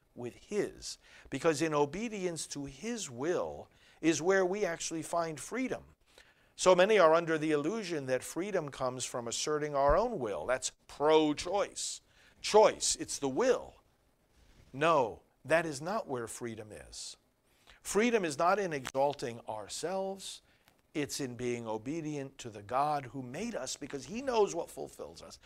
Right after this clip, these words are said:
He knows what makes us happy. He made us according to his word, that is, according to his commands. And therefore, by obeying his will, which includes protecting life, we find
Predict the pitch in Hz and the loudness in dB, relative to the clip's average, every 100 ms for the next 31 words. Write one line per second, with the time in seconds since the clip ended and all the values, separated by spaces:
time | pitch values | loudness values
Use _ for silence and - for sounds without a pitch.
0 | - - 226 240 214 185 196 - 139 135 | -14 -6 0 2 2 2 -2 -2 -6 -8
1 | - 135 - 92 - 92 - - 180 180 | -8 -10 -8 -10 -10 -16 -18 -10 -4 2
2 | 165 240 262 - 180 - 151 123 113 107 | 6 8 6 4 0 2 2 2 -4 -6
3 | 117 107 104 107 98 101 120 117 117 117 | -8 -8 -8 -4 -2 -2 -2 -4 -4 -6
4 | 110 - 131 120 113 104 - - 156 131 | -8 -4 -2 0 -4 -12 -20 -4 0 0
5 | 131 - - 117 185 156 - 117 - - | -2 -6 -10 -6 -6 -6 -12 -14 -14 -16
6 | _ _ _ _ _ _ _ _ _ _ | _ _ _ _ _ _ _ _ _ _
7 | _ _ - 175 147 233 233 - 214 208 | _ _ -4 -2 4 4 4 2 2 2
8 | 156 170 180 170 147 180 233 226 185 180 | 2 -2 0 -2 -4 -6 -6 -6 -4 -4
9 | 139 147 226 185 165 151 175 156 - 185 | -4 -4 0 0 -2 -4 -6 -6 -8 -8
10 | 185 160 - 143 170 165 - 156 139 127 | -8 -14 -14 -8 -4 -4 -6 -6 -2 -2
11 | 156 - - - _ _ _ _ _ 120 | -2 -10 -20 -20 _ _ _ _ _ -4
12 | 147 170 - 135 135 139 160 | -4 -2 0 2 2 0 -8